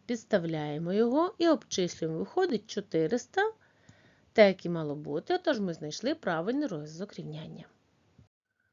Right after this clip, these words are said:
Задача п'ять. Книжка коштує двісті сорок гривень, а альбом утричі дешевший. Наша задача містить аж три запитання. Давай будемо працювати по порядку.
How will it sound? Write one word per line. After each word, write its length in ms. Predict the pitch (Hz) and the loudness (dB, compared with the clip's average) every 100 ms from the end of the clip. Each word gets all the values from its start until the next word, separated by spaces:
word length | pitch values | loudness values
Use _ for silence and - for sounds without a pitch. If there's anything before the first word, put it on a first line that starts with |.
| _ _ _ - | _ _ _ 4
Задача 440 | 269 285 254 - | 8 10 10 8
п'ять. 440 | - 226 143 - - _ _ _ _ _ _ _ - - | 2 0 0 -4 -20 _ _ _ _ _ _ _ -20 0
Книжка 440 | - 233 220 - | 8 10 8 4
коштує 380 | 202 208 202 208 | 2 2 2 -2
двісті 320 | 180 185 - | -2 -4 -6
сорок 320 | 190 190 180 170 | -4 -2 -2 0
гривень, 380 | 247 359 240 185 | 2 4 2 -2
а 80 | 190 | -2
альбом 440 | 175 160 196 349 - | -2 2 2 0 -2
утричі 440 | 339 - 180 - | -4 0 -2 -2
дешевший. 580 | 208 262 - 143 - - - _ _ _ _ _ | -2 -2 -2 -6 -8 -12 -16 _ _ _ _ _
Наша 300 | 247 247 202 | 4 4 4
задача 480 | 180 165 208 220 294 | 2 0 -2 2 4
містить 460 | 349 392 - 370 _ | 6 4 2 -4 _
аж 220 | 247 226 | 0 2
три 260 | - 190 190 | 0 0 2
запитання. 680 | 226 226 226 151 - - - _ _ - _ | 2 0 -4 -6 -8 -12 -16 _ _ -20 _
Давай 300 | 220 254 440 | 6 10 10
будемо 360 | 262 226 269 294 | 8 4 4 -2
працювати 540 | - - 165 160 202 | -6 -10 -6 -6 -6
по 80 | 208 | -8
порядку. 560 | 214 180 - - - | -6 -6 -8 -16 -20